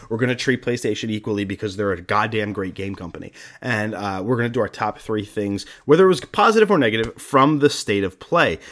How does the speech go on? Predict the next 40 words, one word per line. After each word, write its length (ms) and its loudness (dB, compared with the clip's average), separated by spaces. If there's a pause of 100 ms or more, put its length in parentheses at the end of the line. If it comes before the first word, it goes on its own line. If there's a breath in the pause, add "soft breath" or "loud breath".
(120)
The 80 -4
State 220 0
of 120 -4
Play 380 2
is 240 0
a 80 -2
Nintendo 500 2
Direct 340 -2
style 520 -2
presentation 640 -6
they 120 -2
made. 240 -4 (260 loud breath)
And 200 -4 (280 soft breath)
boy 200 12
howdy, 260 6
when 140 0
I 60 6
say 200 4
it 60 10
was 140 6
a 40 2
Nintendo 400 0
Direct 280 2
style 160 -2
presentation, 600 -4
that's, 200 2
like, 140 4
the 100 6
one 400 4
fault 640 -6
I 140 -6
found 420 -4
with 220 -6
it 160 0 (160 loud breath)
was 240 0 (180 soft breath)
they 160 8
pretty 260 4
much 200 2
ripped 340 0
it 220 -2